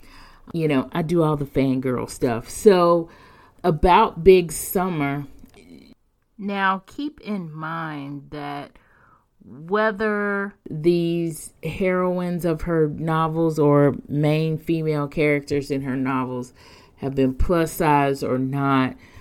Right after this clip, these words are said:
um, uh, you know, you, you can't necessarily tell. She doesn't necessarily write that in for every character. Um, this particular character in Big Summer is plus sized,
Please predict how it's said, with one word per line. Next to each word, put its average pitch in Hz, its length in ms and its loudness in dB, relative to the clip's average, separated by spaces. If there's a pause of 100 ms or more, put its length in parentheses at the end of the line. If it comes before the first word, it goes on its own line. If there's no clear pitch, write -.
(200)
um, 139 580 2 (280)
uh, - 140 -8 (160)
you 185 220 2
know, 151 480 0 (680)
you, 180 200 -2
you 175 220 -6
can't 175 480 0
necessarily 151 880 0
tell. 147 440 0
She 147 180 -8
doesn't 151 320 -2
necessarily 147 580 0
write 139 320 -2
that 139 200 0
in 135 240 -2
for - 180 -8
every 135 320 -2
character. 127 760 -4 (560)
Um, 147 500 -4
this 196 280 8
particular 175 760 -2
character 160 580 -2
in 143 220 -2
Big 143 280 4
Summer 139 520 -6 (960)
is 143 180 -4
plus 190 440 -2
sized, 170 680 -2